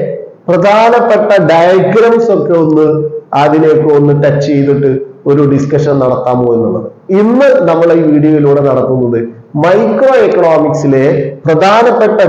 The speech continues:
ഡയഗ്രാംസ്. എല്ലാ പ്രിയ വിദ്യാർത്ഥികൾക്കും ഓൺലൈൻ ക്ലാസ് റൂമിലേക്ക് സ്വാഗതം. നമ്മുടെ ക്ലാസ് റൂമിൽ കഴിഞ്ഞ രണ്ട് ദിവസങ്ങളിലായിട്ട് നടന്നൊരു ഡിസ്കഷൻ പ്ലസ് ടു എക്കണോമിക്സ് എക്സാമുമായി ബന്ധപ്പെട്ട്,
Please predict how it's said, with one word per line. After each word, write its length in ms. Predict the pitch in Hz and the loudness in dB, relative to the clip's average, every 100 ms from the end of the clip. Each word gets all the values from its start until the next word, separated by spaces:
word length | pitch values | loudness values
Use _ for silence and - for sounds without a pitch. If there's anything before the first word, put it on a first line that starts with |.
| 139 | 2
ഡയഗ്രാംസ്. 720 | 147 160 151 147 165 131 - - - - - - - - - - - - 151 | 2 2 0 0 0 0 -4 -10 -14 -20 -18 -18 -18 -18 -18 -18 -18 -6 -2
എല്ലാ 220 | 190 220 214 - | 2 2 0 0
പ്രിയ 180 | 170 190 175 | 0 0 0
വിദ്യാർത്ഥികൾക്കും 680 | 165 160 160 151 143 131 104 104 127 | 0 0 0 0 0 -2 -4 -6 -4
ഓൺലൈൻ 260 | 151 175 175 165 | 0 0 0 0
ക്ലാസ് 260 | 147 143 151 | -2 -2 -2
റൂമിലേക്ക് 460 | 139 127 127 - 202 - - _ - | 0 0 -2 -4 -6 -10 -20 _ -6
സ്വാഗതം. 440 | 151 269 151 104 - - - - - _ _ _ _ _ _ - | -2 0 0 -2 -6 -10 -16 -20 -20 _ _ _ _ _ _ -4
നമ്മുടെ 240 | 208 247 254 | 0 2 2
ക്ലാസ് 260 | 220 208 208 | 2 0 0
റൂമിൽ 300 | 208 180 135 143 - - | 0 0 0 -2 -4 -4
കഴിഞ്ഞ 300 | 185 196 220 233 214 190 | 0 0 2 0 0 0
രണ്ട് 180 | 190 190 175 | 0 2 2
ദിവസങ്ങളിലായിട്ട് 760 | 170 170 175 175 165 156 156 151 | 0 0 0 2 2 0 0 0
നടന്നൊരു 360 | 143 147 147 139 | 0 0 0 -2
ഡിസ്കഷൻ 460 | 117 - 156 135 113 113 | -2 -2 -2 -2 -4 -4
പ്ലസ് 240 | - - 196 - | -2 -2 -2 -2
ടു 100 | 262 262 226 - 175 | 0 0 -2 -4 -4
എക്കണോമിക്സ് 560 | 175 190 214 226 196 190 | -2 0 0 0 -2 -2
എക്സാമുമായി 560 | 143 170 165 160 156 151 139 | -2 0 0 0 0 0 0
ബന്ധപ്പെട്ട്, 480 | 131 135 165 110 | 0 -2 -2 -4